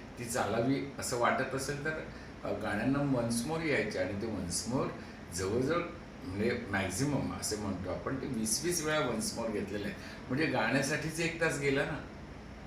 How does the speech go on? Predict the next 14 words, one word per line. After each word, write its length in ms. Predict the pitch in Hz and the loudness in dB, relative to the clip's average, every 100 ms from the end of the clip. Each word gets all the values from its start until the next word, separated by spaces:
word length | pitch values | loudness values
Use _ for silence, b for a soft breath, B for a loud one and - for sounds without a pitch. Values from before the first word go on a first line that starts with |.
| - - - - | -12 -12 -14 -10
मग 440 | 101 110 131 180 214 - - - | -2 2 4 4 2 -4 -12 -8
लोक 360 | 110 113 170 - | -2 2 2 2
कंटाळायला 640 | 107 92 95 90 85 82 | 0 0 -2 -4 -4 -4
लागले. 580 | 78 73 - - - - | -6 -8 -10 -12 -12 -8
ज्यांना 260 | 98 95 113 | -6 -4 -2
गाण्यात 460 | - 87 107 101 | -2 0 0 0
रुची 560 | 107 104 107 - 170 151 | 0 0 -2 -2 0 0
आहे, 200 | 82 82 - B B - | 0 -4 -10 B B 0
पण 140 | 131 | 0
ते 160 | 135 165 | 2 0
श्रवण 460 | - 117 101 123 139 | 0 2 2 4 4
आनंद 600 | 147 - 95 104 120 117 | 4 2 0 0 2 2
जो 220 | 110 95 | 0 0
आहे 500 | 82 76 76 - - | -2 -4 -6 -8 -10